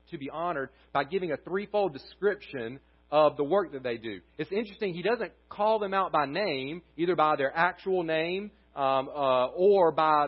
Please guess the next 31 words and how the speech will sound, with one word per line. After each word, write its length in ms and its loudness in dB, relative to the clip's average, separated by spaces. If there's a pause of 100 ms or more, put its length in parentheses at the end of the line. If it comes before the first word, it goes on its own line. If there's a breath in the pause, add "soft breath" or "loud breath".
the 60 -4
name 340 -2
of 140 -2
their 260 2
position 720 -6
in 180 -6
the 80 -8
church. 320 -2 (240 soft breath)
He 280 -6 (100)
simply 260 -4
describes 960 -2 (120)
what 280 -2 (180)
they 140 2
do. 320 -4
He 100 -10
says, 320 0
"Those 280 0
who 260 -4
labor 380 2
among 420 -2
you 280 -10 (220 soft breath)
and 120 -4
are 200 0
over 320 4
you 220 -6
in 80 -4
the 60 -4
Lord 480 -2 (180)
and 160 -4
admonish 560 -6
you." 220 -14